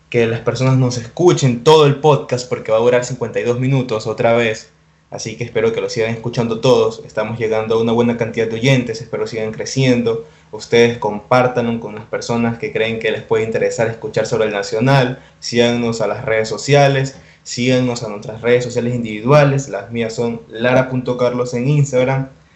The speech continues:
Carlos Lara Bri, sí, en Twitter. Recién lo cambié hace como dos semanas y siempre se me olvida. Pero entonces, nada más. Conmigo es hasta el próximo podcast.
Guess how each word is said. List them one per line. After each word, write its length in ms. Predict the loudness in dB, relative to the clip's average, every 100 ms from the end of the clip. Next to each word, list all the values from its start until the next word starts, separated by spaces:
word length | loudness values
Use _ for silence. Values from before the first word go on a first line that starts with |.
| _ _ _ _ 2
Carlos 400 | 2 2 -2 0
Lara 460 | 2 0 -2 -8 -4
Bri, 440 | 0 0 0 -8
sí, 360 | -12 -10 -10 -12 -6
en 380 | -2 0 -2 -8 _ -8
Twitter. 400 | -6 -6 -10 -12
Recién 260 | -10 -4 -2
lo 80 | -2
cambié 420 | -4 -2 0 -2
hace 480 | -6 -10 -8 -8 -8
como 180 | -4
dos 120 | -2 0
semanas 320 | 2 2 0
y 40 | -4
siempre 240 | -4 -4
se 80 | -4
me 60 |
olvida. 260 | -6 -6 -10 -12 _ _ _ _ _
Pero 200 | 2 4
entonces, 1400 | 2 -4 -16 _ _ 4 4 2 2 2 2 0 -10 -18 _ -6
nada 280 | -2 0 0
más. 320 | -4 -8 -8
Conmigo 540 | -4 -2 0 0 2
es 320 | 2 0 -4 -2
hasta 420 | 0 -2 -4 -2
el 120 | -2
próximo 580 | -2 -2 -2 -2 -2 0
podcast. 640 | -4 -6 -8 -8 -8 -16